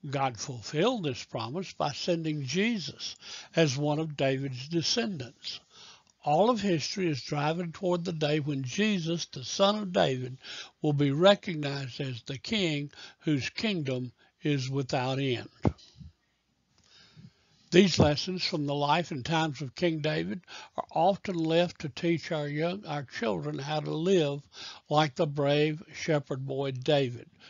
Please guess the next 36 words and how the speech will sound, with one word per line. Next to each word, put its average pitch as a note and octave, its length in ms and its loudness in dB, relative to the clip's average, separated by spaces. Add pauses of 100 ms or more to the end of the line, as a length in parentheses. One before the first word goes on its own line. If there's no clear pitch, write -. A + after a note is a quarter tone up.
(140)
trusting F3 560 -2
in G#3+ 220 -4
God D3 340 -2
for E3 160 -2
all C3+ 300 0
that D3+ 100 -2
will F3 180 -2
happen F3 460 -2
to C#3 240 0
them C#3+ 160 -4 (320)
when A3 160 0
they're G#3 160 2
grown F3+ 320 4
up. G3+ 260 -4 (960)
But D#3 200 0
the D3 80 -2
deep F3 560 2 (160)
spiritual F#3+ 800 2
truths C3 720 -2
we D3 240 0
learn D#3+ 400 0
from C3 240 -6
David's D3+ 460 0
story B2+ 600 -2 (420)
are B2+ 100 -10
truly E3+ 580 4
important F#3 600 -2
for - 120 -10
us C#3+ 280 -2
adults D3 520 0
as C3 160 -8
well. D#3 400 0 (800)
Until E3+ 300 2
we A#3 120 4
meet A#3 240 2
again A3+ 420 0